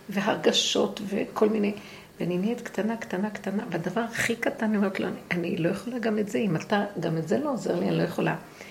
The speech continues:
וזה נהיה משהו מאוד מלכותי, קטן, אמיתי,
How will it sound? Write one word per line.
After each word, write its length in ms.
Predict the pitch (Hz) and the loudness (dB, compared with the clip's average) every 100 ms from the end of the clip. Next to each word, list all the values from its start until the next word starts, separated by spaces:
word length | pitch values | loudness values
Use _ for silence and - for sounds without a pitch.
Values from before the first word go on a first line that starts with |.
| - - - | -18 -18 -8
וזה 200 | 151 156 | -4 -2
נהיה 220 | 165 233 247 | 0 0 0
משהו 340 | 214 240 - 202 | -2 -2 -2 0
מאוד 220 | 190 202 | 2 2
מלכותי, 680 | 247 208 - 196 - 190 175 | 0 -2 -6 -10 -6 -4 -4
קטן, 540 | - 196 - 160 160 190 202 - - - - - | -2 -4 0 2 4 2 -2 -10 -18 -20 -20 -2
אמיתי, 580 | 208 190 180 - 165 202 | 2 2 0 -2 -2 -2